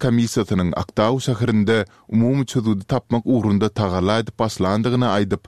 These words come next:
demonstrantlary köşüşdirmäge tynançdy.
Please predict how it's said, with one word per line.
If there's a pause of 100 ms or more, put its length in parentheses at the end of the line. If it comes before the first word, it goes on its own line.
(200)
demonstrantlary
köşüşdirmäge
tynançdy.